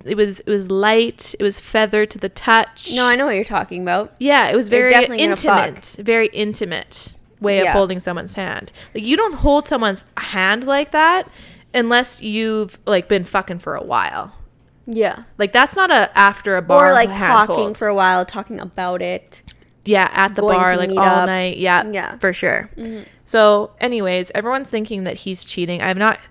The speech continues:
Speaker 1: r-, seen a statement that he released on this. What's your theory? What's your analysis of the
Speaker 2: Well,
Speaker 1: video?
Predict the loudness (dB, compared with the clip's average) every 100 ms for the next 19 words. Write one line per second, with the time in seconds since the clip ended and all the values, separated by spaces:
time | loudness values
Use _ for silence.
0 | _ -10 -10 -12 -8 -6 -6 -6 -10 -10
1 | -8 -6 -6 -8 -8 -10 -10 -10 -10 -8
2 | -8 -8 -4 -4 -4 -4 -4 -6 -12 -16
3 | _ -20 _ _ -2 -2 -2 -4 -6 -4
4 | -4 -2 -4 -2 -4 -4 -8 -8 -6 -6
5 | -6 -8 -10 -8 0 4 4 4 0 -2